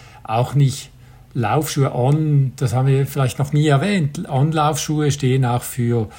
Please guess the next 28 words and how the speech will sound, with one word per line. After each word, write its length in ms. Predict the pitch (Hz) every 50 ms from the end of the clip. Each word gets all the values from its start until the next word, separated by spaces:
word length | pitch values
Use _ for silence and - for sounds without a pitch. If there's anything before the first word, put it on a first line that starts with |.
| - - - - - - -
Premium 460 | - 131 131 143 151 147 143 135 127 -
Quality, 600 | - - 147 180 190 175 143 - - 131 127 127
also 240 | 120 113 127 120
wir, 240 | 113 123 120 120 113
wir 240 | 113 120 120 117 113
sind 640 | 104 - - - - - - 147 151 170 202 214 175
nicht 320 | 147 147 143 - - -
die 180 | 139 127 120 107
günstigsten 600 | - 139 175 196 - - - 202 143 - - 208
Laufschuhe, 720 | 180 175 175 190 202 - - - 185 185 208 233 226 - - - _ _ -
weil 320 | - 113 123 120 127 127
wir 220 | 120 131 127 123 135
eben, 280 | 143 165 170 170 143
wir 140 | 135 139 123
verbauen 500 | - 135 139 139 123 120 123 127 127 120
Technologie, 760 | - - 120 - - 135 120 107 98 - 135 139 151 175 160 135
wir 100 | 147 139
verbauen 640 | - 139 127 - 120 113 120 120 123 123 120 110 - - - - - -
hochwertige 680 | - 143 143 143 139 135 127 120 120 - - - 139 120
Materialien 1000 | 110 113 110 - - 123 110 107 104 110 120 139 147 151 151 147 147 139 - - - - - - - - _ - - - - - - - - - -
und 140 | - 151 135 123
wir 100 | 139 117
wollen 240 | 139 160 170 160
auch 160 | 160 151 147 -
dort 260 | - 131 131 - -
bleiben. 460 | 139 127 123 143 165 147 139 113 107
Also 200 | 110 110 104 113
wir, 300 | 113 113 113 113 110 107